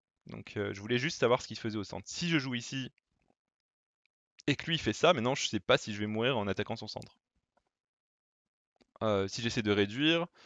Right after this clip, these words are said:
il pourrait m'entourlouper avec des coups comme ça. Ah, c'est pas si simple. En plus, ici, j'ai la faiblesse en F quinze, donc je dois commencer comme ça.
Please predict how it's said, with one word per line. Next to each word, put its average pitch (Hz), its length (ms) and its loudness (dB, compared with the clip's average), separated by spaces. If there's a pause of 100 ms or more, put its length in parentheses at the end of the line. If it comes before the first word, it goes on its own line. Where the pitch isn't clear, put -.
(240)
il 107 80 -6
pourrait 117 220 6
m'entourlouper 117 640 0
avec 104 180 4
des 98 80 -4
coups - 180 -12
comme 98 120 -4
ça. 127 400 4 (680)
Ah, 90 380 0
c'est - 140 -6
pas 135 120 -2
si - 120 -12
simple. - 360 -10 (380)
En - 80 -8
plus, - 240 -8
ici, 117 280 -6
j'ai 101 120 -4
la 87 100 2
faiblesse 101 440 0
en 92 60 -4
F - 220 -6
quinze, 120 240 -4
donc 98 140 -10
je 98 60 -12
dois 92 100 -2
commencer 92 340 -8
comme 90 140 -10
ça. - 160 -12